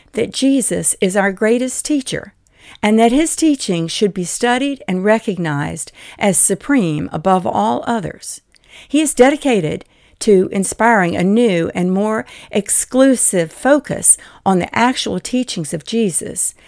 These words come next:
and especially his original gospel of the kingdom.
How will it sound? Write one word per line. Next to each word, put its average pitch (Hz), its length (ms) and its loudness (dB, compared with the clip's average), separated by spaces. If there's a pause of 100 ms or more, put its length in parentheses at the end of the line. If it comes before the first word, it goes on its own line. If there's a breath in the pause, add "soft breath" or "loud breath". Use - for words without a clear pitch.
(100 loud breath)
and 196 140 0
especially 220 640 -2
his 170 300 -4
original 185 640 -2
gospel 156 520 -6
of - 180 -10
the - 80 -14
kingdom. - 500 -12